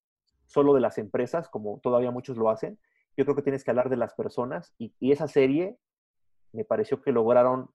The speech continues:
meternos a, a, a la persona que es Bill Gates, lo, el, eh, lo que hay detrás de,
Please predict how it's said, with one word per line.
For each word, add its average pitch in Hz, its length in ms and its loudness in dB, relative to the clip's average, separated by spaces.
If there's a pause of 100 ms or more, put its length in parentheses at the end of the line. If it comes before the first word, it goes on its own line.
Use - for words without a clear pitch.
meternos 120 880 -6
a, 107 120 2
a, 101 380 -6
a 113 100 -4
la 107 200 -4
persona 127 400 -4
que - 80 0
es 127 100 0
Bill 131 220 -4
Gates, 131 260 -2
lo, 113 140 -6 (160)
el, 110 180 -12 (120)
eh, - 360 -10
lo 117 160 -10
que 147 80 -2
hay 165 60 -2
detrás 147 500 0
de, 117 320 -6